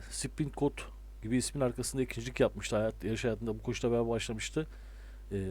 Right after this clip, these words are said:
Spin Coat'un da Kocaeli'de neler yaptığını biliyoruz. E, ikinci koşuda yine Black Mumbai arkasında bir ikinciliği var. Dubai Express meydanına veda etti. Potansiyeli bir isim. E, onu geçme başarısı göstermişti. Daha sonra Çim'de koş-,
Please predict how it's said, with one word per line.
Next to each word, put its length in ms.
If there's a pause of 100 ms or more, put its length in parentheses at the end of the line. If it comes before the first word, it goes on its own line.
Spin 420
Coat'un 340
da 220 (160)
Kocaeli'de 400
neler 180
yaptığını 480
biliyoruz. 500 (840)
E, 140
ikinci 340
koşuda 280
yine 320 (240)
Black 300
Mumbai 320
arkasında 480
bir 80
ikinciliği 380
var. 200
Dubai 280
Express 500
meydanına 500
veda 220
etti. 260 (180)
Potansiyeli 460
bir 60
isim. 240 (720)
E, 120
onu 360 (120)
geçme 300
başarısı 340
göstermişti. 580
Daha 140
sonra 180
Çim'de 300
koş-, 240